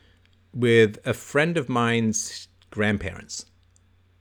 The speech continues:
And my friend wasn't even around. He was at summer camp all summer, so I basically just stayed in this apartment in, uh, Toronto. Uh, it was a condo with this old couple, and she had serious health issues, and I just spent month after month,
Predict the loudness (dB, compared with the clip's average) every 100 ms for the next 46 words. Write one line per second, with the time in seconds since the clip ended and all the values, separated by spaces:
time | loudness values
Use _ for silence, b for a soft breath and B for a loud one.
0 | _ -2 0 0 -2 -2 0 0 0 0
1 | 0 -2 -2 -4 -4 -4 -4 -2 0 0
2 | 0 -6 -8 -8 -8 -4 -2 -2 -4 -6
3 | -8 -6 -6 -6 -4 -2 2 0 0 -2
4 | -2 -2 -2 0 0 0 -2 -6 -4 -2
5 | -2 -6 -10 _ b b b b b -8
6 | -4 -2 -2 -2 -2 -4 -6 -2 0 0
7 | -2 -8 -12 _ _ _ -8 -6 -6 -4
8 | -2 -2 -6 -10 -16 _ _ 0 2 4
9 | 2 -2 0 0 0 -4 -2 -2 -2 -2
10 | -2 -2 -2 -4 -2 0 -2 -4 -2 -4
11 | -4 -4 -4 -8 -6 -4 -4 -6 -6 -6
12 | -4 -4 -4 -2 -4 -4 -4 -2 -4 -6